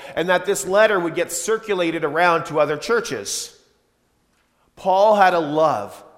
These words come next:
and concern for building up the body of Christ. Now, throughout the book of Ephesians, and also in, actually in many of Paul's letters, but in this one we're talking about,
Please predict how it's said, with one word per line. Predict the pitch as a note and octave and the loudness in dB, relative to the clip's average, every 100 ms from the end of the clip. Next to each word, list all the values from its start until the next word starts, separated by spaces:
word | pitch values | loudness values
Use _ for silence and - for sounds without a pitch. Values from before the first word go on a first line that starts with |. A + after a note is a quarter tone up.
| _ _ _ - | _ _ _ -16
and | D3 | -14
concern | D#3 D3 - G#3 F#3 A#2+ F2 - - _ _ | -12 -12 -10 -6 -6 -6 -8 -18 -20 _ _
for | _ E3+ D3+ | _ -6 -6
building | - F3 G3 G3+ G#3+ G#3 - | -2 0 2 2 -2 -10 -4
up | F3+ F3 - | 0 0 -2
the | D#3+ | -6
body | A#2+ D3+ D3+ D3+ D3 | 0 4 6 4 -2
of | - | -6
Christ. | - C#3 A#2 F#2+ - - - _ _ _ _ _ _ _ _ _ _ _ _ _ _ _ | -8 -4 -4 -6 -12 -14 -16 _ _ _ _ _ _ _ _ _ _ _ _ _ _ _
Now, | D#3+ D#3+ | -4 -4
throughout | D#3+ F#3+ G3 | 0 2 2
the | F#3 | 0
book | C#3+ F3+ F3+ E3+ | -4 -2 -2 -4
of | D3 | -8
Ephesians, | C#3+ - F3 E3 C3+ B2 C3 | -10 -4 -4 -4 -6 -10 -8
and | C#3+ | -6
also | D#3+ D#3+ C#3+ C3 C3 | -6 -4 -6 -6 -10
in, | B2 A#2+ | -14 -12
actually | B2+ - C#3 | -12 -10 -12
in | A#2+ | -10
many | B2+ D#3+ | -10 -8
of | C#3 - | -10 -8
Paul's | B2+ A#2 A2+ | -4 -4 -4
letters, | B2 A2 A#2 A#2+ - - - | -6 -6 -8 -12 -18 -18 -12
but | B2+ | -10
in | |
this | D3 D#3 | -10 -10
one | D3+ | -10
we're | B2+ | -12
talking | - C3+ B2+ B2+ | -8 -6 -6 -8
about, | B2 B2 - | -6 -8 -10